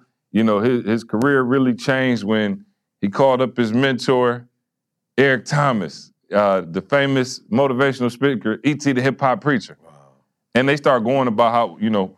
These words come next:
Speaker 1: the stuff you taught Vic. And, um, it's crazy 'cause I'm hearing all, and I'm like, "Wow," my phone start blowing up. Everybody like, "Yo, you see they talking about E on E S P N?"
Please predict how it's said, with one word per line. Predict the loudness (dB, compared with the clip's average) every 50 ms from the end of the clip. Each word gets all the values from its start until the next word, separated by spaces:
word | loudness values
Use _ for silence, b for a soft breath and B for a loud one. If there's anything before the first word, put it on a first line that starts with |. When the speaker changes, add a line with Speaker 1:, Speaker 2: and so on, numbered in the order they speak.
| _ -4
Speaker 1:
the | -4 -2
stuff | 0 0 0 2 2
you | 0 -2
taught | 0 2 2 2 0 0 -2
Vic. | 0 0 0 0 -4 -8 _ _ _ _ _ _ _ _ _ _
And, | -2 0 0 2 2
um, | 2 2 2 0 -2 -2 -2 -4 -6 -8 -10 -14 _ _ _ _ _ _ _ _ -4
it's | -4 -4 -2
crazy | 0 0 2 2 0 -2 -2
'cause | 0 0
I'm | 0 0 0
hearing | 0 0 0 0 2
all, | 0 0
and | 0 0 0 -2
I'm | 0 0
like, | 0 0 2
"Wow," | 2 2 2 2 2
my | 2 0 0
phone | 0 0 0 0 0
start | 0 0 0 0 0
blowing | -2 -2 -2 -2 0 -2
up. | -2 -2 0
Everybody | 2 0 2 2 0 -2 -2
like, | -2 -4 -4 -4
"Yo, | -4 -6
you | -6 -6 -8
see | -6 -2 0
they | 0 0
talking | 2 0 0 0 0
about | 0 0 0 -2
E | -4 -6
on | -6 -4
E | -4 -2 -2
S | -2 -2
P | -4 _ -10 -8 -6
N?" | -6 -6 -8